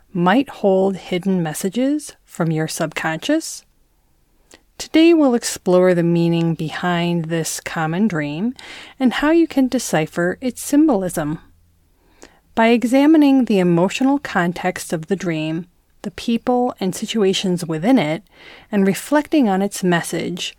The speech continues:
you can unlock the secrets of your psyche.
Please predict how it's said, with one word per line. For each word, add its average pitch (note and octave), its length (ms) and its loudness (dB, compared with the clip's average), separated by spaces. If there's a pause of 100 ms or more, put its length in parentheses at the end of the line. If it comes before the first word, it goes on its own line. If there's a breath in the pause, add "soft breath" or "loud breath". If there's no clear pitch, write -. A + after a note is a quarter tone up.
(380 soft breath)
you D#4+ 260 4
can G#3 200 0
unlock D#3+ 540 0
the E3 100 -6
secrets D#3+ 580 -6
of E3+ 240 -8
your F#3 340 0
psyche. - 600 -10